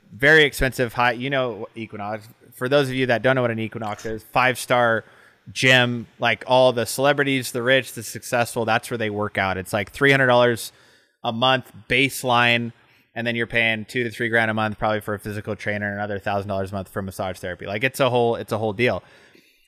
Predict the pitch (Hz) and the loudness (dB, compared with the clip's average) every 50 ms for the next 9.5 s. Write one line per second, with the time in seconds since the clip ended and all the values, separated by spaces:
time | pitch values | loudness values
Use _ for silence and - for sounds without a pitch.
0 | _ _ _ _ - 139 143 143 143 139 135 127 - - _ _ _ _ _ 135 | _ _ _ _ 2 4 6 6 6 4 2 -2 -8 -14 _ _ _ _ _ 0
1 | 143 151 143 139 139 170 214 240 208 165 151 135 135 135 - 151 135 131 - - | 0 0 0 0 -2 0 0 4 4 4 4 2 0 -2 0 2 2 2 4 4
2 | 208 226 214 - 147 135 - 131 113 113 - - - 127 156 202 226 208 190 147 | 4 4 4 4 2 2 4 2 2 2 0 0 2 4 4 6 4 4 2 2
3 | 139 139 113 104 135 135 131 127 120 107 104 110 131 135 143 147 139 120 120 107 | 0 -2 -2 0 0 2 2 2 0 -2 -4 2 4 6 8 8 8 6 4 0
4 | 104 104 107 110 120 127 - - 127 110 117 104 101 98 - - - 117 113 98 | 0 -2 0 2 2 2 2 2 0 0 2 0 -2 -2 -4 -6 -4 -4 -4 -4
5 | 85 85 95 - _ _ _ _ _ _ _ _ _ _ _ _ _ _ _ _ | -6 -8 -14 -18 _ _ _ _ _ _ _ _ _ _ _ _ _ _ _ _
6 | _ _ _ _ _ _ _ _ _ 120 151 190 208 208 190 165 147 147 135 123 | _ _ _ _ _ _ _ _ _ 4 4 4 6 4 4 6 6 6 6 6
7 | 110 107 113 117 127 - - 123 117 117 107 104 - - 180 175 143 123 131 117 | 4 2 2 2 2 2 0 -2 0 0 0 0 0 0 0 0 0 0 -2 -2
8 | 123 143 170 190 180 175 170 160 147 151 151 139 123 110 - - - 120 165 208 | 0 2 2 2 4 4 4 4 6 6 6 6 4 2 -2 -4 -2 2 6 6
9 | 202 139 131 165 185 - - - - | 6 6 6 4 0 -2 -8 -16 -18